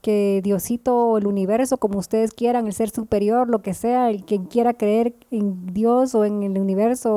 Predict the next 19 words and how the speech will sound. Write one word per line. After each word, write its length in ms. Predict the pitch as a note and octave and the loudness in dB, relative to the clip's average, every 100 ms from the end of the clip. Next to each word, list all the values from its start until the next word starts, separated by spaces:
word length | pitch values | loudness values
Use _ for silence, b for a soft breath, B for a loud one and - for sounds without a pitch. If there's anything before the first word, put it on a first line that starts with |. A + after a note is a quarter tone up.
| G3+ | 0
o 40 | |
en 60 | G3 | -2
el 60 | |
ser 160 | F#3+ G#3+ | -6 -8
superior, 480 | A3+ - G#3 B3 C#4 b b b b b b b | -6 -2 2 0 0 b b b b b b b
les 260 | A3+ A3+ G#3+ | 0 0 2
dé 300 | A#3+ C4 - _ _ _ - | 2 2 -2 _ _ _ -4
mucha, 600 | B3+ B3 D4+ D4+ D4 C#4+ | 0 2 0 0 0 0
pero 340 | - A#3+ A3 | 0 2 2
mucha 420 | G#3+ A#3+ C4 C4 | 2 0 0 -2
tranquilidad 640 | C4 A#3+ G#3+ - G3+ G3+ A#3 | -2 -2 -2 -4 -2 0 2
y 80 | A#3 | 2
mucha 320 | A3 - G3+ | 0 -2 -4
paz 560 | - B3 - - - - | -2 -2 -4 -10 -12 -10
a 80 | G#3+ | -8
todas 340 | - G#3 G#3 | 2 4 4
sus 100 | G#3+ G3 | 2 2
familias, 560 | G3 G3+ F#3 D3+ - | 4 4 2 -6 -8
amigos. 560 | F#3+ D3+ C#3 - - | -6 -6 -6 -12 -12